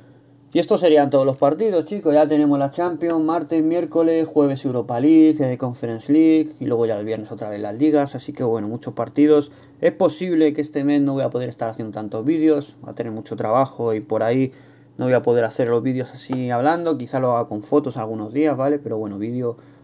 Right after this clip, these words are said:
voy a intentar todos los días tener el vídeo. Y nada, os invito a mi canal de Telegram,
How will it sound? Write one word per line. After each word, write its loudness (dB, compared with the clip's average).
voy -4
a -2
intentar -6
todos 4
los 2
días -4
tener -4
el 0
vídeo. 0
Y 4
nada, 0
os -12
invito 2
a -2
mi -4
canal -8
de -4
Telegram, 2